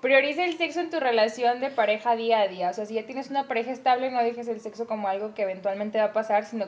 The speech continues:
literal, cal-, ponle, ponlo en la agenda.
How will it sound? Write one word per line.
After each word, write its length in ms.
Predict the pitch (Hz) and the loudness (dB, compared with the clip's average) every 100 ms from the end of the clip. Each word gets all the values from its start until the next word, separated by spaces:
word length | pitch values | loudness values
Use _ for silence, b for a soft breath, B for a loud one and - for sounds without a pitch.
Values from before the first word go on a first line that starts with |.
| - | -6
literal, 680 | 220 233 233 208 208 214 - - | -8 0 6 6 6 4 -2 2
cal-, 360 | 240 240 - - - | 4 4 -2 -16 -10
ponle, 420 | 208 214 262 294 - - | -6 0 0 0 -4 -2
ponlo 340 | 196 190 220 | -2 -2 0
en 160 | 302 302 | 2 2
la 100 | 175 | 0
agenda. 680 | - 202 202 226 202 - | -6 -6 -2 -2 -4 -8